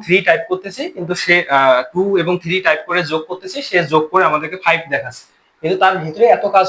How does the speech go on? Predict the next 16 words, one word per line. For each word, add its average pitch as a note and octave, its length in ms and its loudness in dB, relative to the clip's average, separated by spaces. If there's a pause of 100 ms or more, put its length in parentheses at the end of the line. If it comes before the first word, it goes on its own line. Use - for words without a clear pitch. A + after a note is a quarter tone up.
হয়ে C3+ 140 -8
যাচ্ছে। - 220 -12 (260)
আমরা G#3 160 2 (160)
সা-, E3 200 0 (100)
ডেসিমেল A#3+ 460 2
সংখ্যা G#3+ 320 0
যোগ D#3 160 -4
করতেছি, - 320 -16 (640)
কিন্তু E3 180 -10 (140)
সে G3 140 2 (140)
কোন A#3 100 6 (100)
সংখ্যা F#3 260 4
যোগ D#3 140 0
করতেছে? C3 300 -12 (520)
সে E3+ 180 2
কিন্তু G#3 240 0